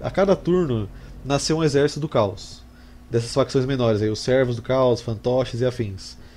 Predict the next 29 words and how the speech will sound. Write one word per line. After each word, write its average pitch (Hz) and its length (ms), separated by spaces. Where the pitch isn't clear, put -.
Então, 151 380
era 143 100
pra 151 200
além 156 240
da 262 80
invasão 147 420
que 143 100
está 127 160
acontecendo, 120 680
ficar 135 200
aparecendo 151 380
esses 147 120
exércitos 135 480
aí, 131 460
tipo, 127 500
é, 113 480
com 151 160
o - 20
tempo, 120 320
né? 107 60
Enquanto 151 220
estiver 170 180
ruína, 143 300
vai, 156 60
tem 151 300
chance 143 160
de 143 60
aparecer 135 260
exército. 120 480